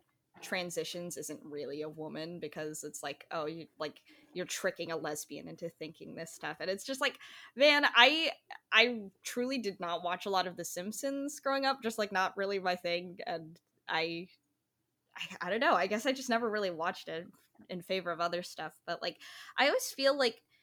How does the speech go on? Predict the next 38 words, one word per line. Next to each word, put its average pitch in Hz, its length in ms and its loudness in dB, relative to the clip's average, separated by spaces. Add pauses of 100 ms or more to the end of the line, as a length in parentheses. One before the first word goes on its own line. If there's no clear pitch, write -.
(160)
that's 254 340 4
what 247 280 2
soured, 226 560 4
like, 202 240 4
any 190 180 0
time 185 320 0
I've 185 160 0
tried 175 340 -2
to, 196 100 -8
like, 165 260 -2 (360)
sit - 300 -4
down 170 200 -2
and 175 120 -6
just, - 160 -8
like, 170 180 -4
watch 156 360 -6
through 165 180 -6
The 165 80 -6
Simpsons 165 560 -8
or, 165 80 -8
like, 151 200 -10
watch 151 300 -8
through 165 240 -8
a - 40 -10
thing. 156 260 -12
It's 151 160 -14
like, 151 140 -12 (320)
when 233 120 0
you 262 60 0
come 262 180 0
across 247 380 4
jokes 160 360 -4
like 196 180 -4
that, 185 260 4
it's 175 160 -4
just - 240 -8
like, 170 160 -4
man, 180 640 -2